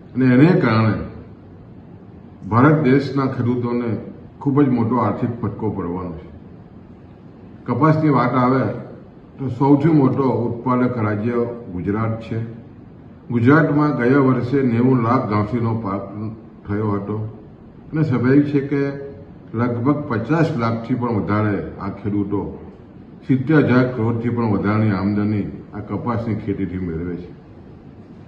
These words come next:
અને જે રીતે વિદેશથી કપાસ જે રીતે ડ્યુટી માફ થઈ છે એને કારણે સસ્તા ભાવે કપાસ આવવાને કારણે અહીંયા સ્થાનિક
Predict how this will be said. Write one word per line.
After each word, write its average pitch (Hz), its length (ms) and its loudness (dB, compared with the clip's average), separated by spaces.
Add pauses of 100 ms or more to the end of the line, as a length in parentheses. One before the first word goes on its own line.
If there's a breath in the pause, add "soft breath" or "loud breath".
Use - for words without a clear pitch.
અને 127 160 -4
જે 131 160 6
રીતે 151 320 6
વિદેશથી 131 500 2
કપાસ 117 400 -4 (1120)
જે 101 100 -2
રીતે 113 160 0
ડ્યુટી 110 400 2
માફ 104 180 -2 (120)
થઈ 107 240 0
છે 113 160 0
એને 98 120 0 (140)
કારણે 101 360 -4 (1200)
સસ્તા 160 300 2
ભાવે 123 280 4
કપાસ 113 340 -2
આવવાને 104 480 -2
કારણે 101 360 -2 (840)
અહીંયા 120 280 0
સ્થાનિક 127 380 2